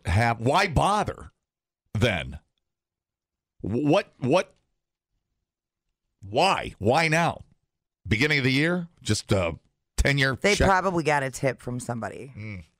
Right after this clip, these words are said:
Speaker 2: This can't be the first time. You don't end up with a hundred plus underagers as an anomaly, right?
Speaker 1: Mm-hmm.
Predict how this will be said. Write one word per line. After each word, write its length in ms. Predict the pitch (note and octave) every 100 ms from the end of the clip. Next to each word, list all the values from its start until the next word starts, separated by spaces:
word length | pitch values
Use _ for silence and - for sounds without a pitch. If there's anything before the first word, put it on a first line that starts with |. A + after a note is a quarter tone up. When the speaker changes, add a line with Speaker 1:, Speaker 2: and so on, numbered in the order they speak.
| _ _ _ _ _ _ _ _ -
Speaker 2:
This 140 | G3+
can't 260 | - A#3+ A#3
be 100 | G3
the 100 | F3
first 380 | - E3+ D#3+ -
time. 260 | E3+ D#3
You 120 | D3 E3
don't 260 | A3+ A#3+
end 240 | F#3+ A3 F#3+
up 240 | E3+ F3+
with 140 | F3+ E3+
a 60 |
hundred 380 | D#3 F3 F3 F#3
plus 260 | E3+ F3 E3+
underagers 1120 | D#3+ E3 D#3 C#3 D3+ D3 C#3+ C3 C3 C#3 - - - - _ _ _ _ _ _ _
as 160 | D3+ D#3+
an 60 | D#3+
anomaly, 560 | D#3 C#3+ C#3+ C#3 F#2
right? 360 | D2+ F#2+ A#2 E3+ A2
Speaker 1:
Mm-hmm. 360 | G#2+ F#2+ B2